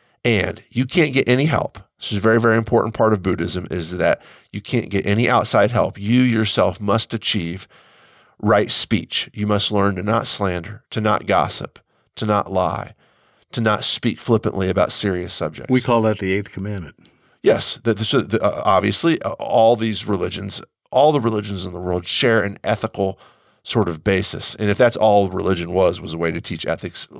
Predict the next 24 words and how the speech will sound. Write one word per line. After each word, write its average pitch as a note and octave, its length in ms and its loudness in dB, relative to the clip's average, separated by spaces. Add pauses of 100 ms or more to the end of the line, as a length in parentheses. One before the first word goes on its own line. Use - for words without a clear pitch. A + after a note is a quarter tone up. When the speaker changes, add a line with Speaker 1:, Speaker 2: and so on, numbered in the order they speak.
(200)
Speaker 1:
it - 100 -16
would E2+ 100 -12
be F2 80 -6
very, F2 200 -2
very F2+ 140 0
boring. F#2 400 2 (640)
But G#2 220 2 (320)
the G#2+ 80 -10
question B2 360 2
isn't G#2+ 260 2
ethics. A2 340 2
The G#2 100 -10
question G2+ 340 0
is F2+ 120 -8
how G#2 120 2
to F2+ 100 0
achieve G#2 420 0
those E2 180 -2
ethics F#2 300 0
or G#2 60 4
what F2+ 140 4
those F2+ 220 0
ethics F#2+ 380 -2
do. F#2+ 460 -4